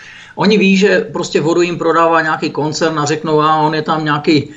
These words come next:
tam je nějaká dlouhodobá smlouva, s tím se dá nic dělat.“ To znamená, to, a to je ta lepší varianta, jo, že si tohleto, že se na to takhle podívají.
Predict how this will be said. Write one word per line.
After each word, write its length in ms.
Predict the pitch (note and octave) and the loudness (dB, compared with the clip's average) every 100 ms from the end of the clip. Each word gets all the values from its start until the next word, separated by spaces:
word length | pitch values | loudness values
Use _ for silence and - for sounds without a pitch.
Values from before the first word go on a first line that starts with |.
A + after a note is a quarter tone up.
| - - | -18 -4
tam 200 | E3 F#3 | 0 0
je 60 | |
nějaká 320 | E3+ E3 E3 | 0 0 0
dlouhodobá 500 | C#3+ C#3 D3 D3 D3 C#3+ | 2 4 4 2 0 -2
smlouva, 360 | C3+ B2+ C#3 | -2 -2 -2
s 60 | C#3 | -4
tím 160 | C#3 | -6
se 140 | B2+ C#3+ | -4 -2
dá 300 | C#3 C#3 C#3 | 0 0 0
nic 220 | C3+ A#2+ | 0 0
dělat.“ 380 | B2 A#2 G#2 - | 0 -2 -4 -2
To 140 | D3 | 0
znamená, 600 | D3+ E3+ F3+ F3 E3 - | 2 2 2 2 0 -2
to, 220 | - F#3+ E3 | -2 -2 0
a 60 | |
to 80 | E3 | 0
je 60 | F#3 | 0
ta 100 | F#3 | 2
lepší 240 | F3+ - | 0 -2
varianta, 520 | F#3 F3 C3+ A#2+ A2 G#2 | -2 0 0 -4 -8 -6
jo, 180 | B2 | -4
že 140 | C#3 C3+ | -2 -4
si 140 | D3+ | -6
tohleto, 580 | - C#3+ D3 D3 C#3+ C#3 | -4 0 0 2 2 2
že 120 | C3 | -2
se 180 | C#3 D3+ | -2 0
na 120 | C#3+ | 0
to 100 | D3+ | -2
takhle 260 | D3 C#3 D3 | -2 -2 -2
podívají. 520 | D3 C#3 B2+ G#2+ G2 | 0 0 0 -4 -6